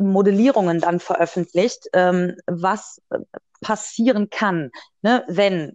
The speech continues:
gar keine Maßnahmen ergriffen werden, wenn Maßnahmen ergriffen werden, wie die aussehen und so weiter und so fort. Diese Szenarien zeichnen am Ende sechzig Millionen Tote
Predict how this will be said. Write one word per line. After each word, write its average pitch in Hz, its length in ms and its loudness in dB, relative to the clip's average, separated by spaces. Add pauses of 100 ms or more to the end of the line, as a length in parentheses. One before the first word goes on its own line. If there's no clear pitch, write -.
gar 196 140 0
keine 185 220 -6
Maßnahmen 170 420 -4
ergriffen 156 420 -10
werden, 151 360 -4
wenn 185 200 -2
Maßnahmen 165 420 -4
ergriffen 156 360 -10
werden, 147 420 -4
wie 196 160 -4
die 180 200 -2
aussehen 160 520 0
und 214 180 2
so 190 120 -2
weiter 156 240 -2
und 143 100 -12
so 147 80 -12
fort. 208 320 -2 (840)
Diese 214 400 -2
Szenarien 175 800 -2 (100)
zeichnen 180 880 -2 (400)
am 175 220 -2
Ende 170 580 2
sechzig 170 540 -4
Millionen 165 480 2
Tote 147 500 -2